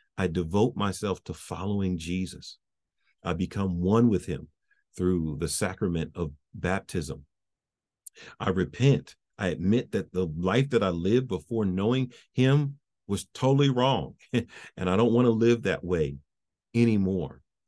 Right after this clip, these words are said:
Uh, I begin to see the, the, the fruit and the gifts of the Spirit manifesting in my life,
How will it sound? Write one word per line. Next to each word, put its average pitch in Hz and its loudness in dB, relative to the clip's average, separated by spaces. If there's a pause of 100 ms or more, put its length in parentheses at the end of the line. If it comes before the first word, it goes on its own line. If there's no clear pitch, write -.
(460)
Uh, 82 -4
I 92 -4
begin 92 -2
to 107 -4
see 98 0 (260)
the, 85 -4
the, 78 -4
the 78 -4
fruit - 2 (720)
and 87 -4
the 82 0
gifts 73 0
of 95 -2
the 87 -4
Spirit - -4
manifesting 95 -4
in 92 -2
my 90 -2
life, 82 -4